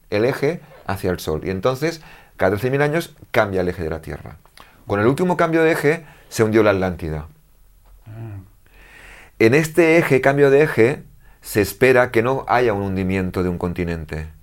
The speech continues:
Speaker 1: Se espera. ¿Por qué? Porque esto perjudicaría a la evolución de la Tierra. Se espera que haya terremotos, volcanes, huracanes, para ajustar el movimiento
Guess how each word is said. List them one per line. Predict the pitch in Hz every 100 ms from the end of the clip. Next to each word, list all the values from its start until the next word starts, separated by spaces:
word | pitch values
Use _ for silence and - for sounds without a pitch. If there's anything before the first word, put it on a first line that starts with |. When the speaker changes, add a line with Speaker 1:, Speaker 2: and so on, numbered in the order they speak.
| -
Speaker 1:
Se | -
espera. | 95 - 101 90 73 -
¿Por | 101 101
qué? | 117 90 - - - - - -
Porque | 104 101 107 113
esto | 117 147
perjudicaría | 127 120 104 107 104 110 120 135 135 - _
a | -
la | 101
evolución | 95 95 95 101 101
de |
la | 98 92
Tierra. | 87 78 78 78 - _ - - -
Se | 107
espera | 98 131 135
que | 127
haya | 127 117
terremotos, | 101 92 110 104 98 98 82
volcanes, | 85 80 95 95 95 95 87
huracanes, | 80 78 90 95 95 92 - - - - - - -
para | 92 92
ajustar | - 85 - 123 104
el |
movimiento | 92 92 101 123 151 151 165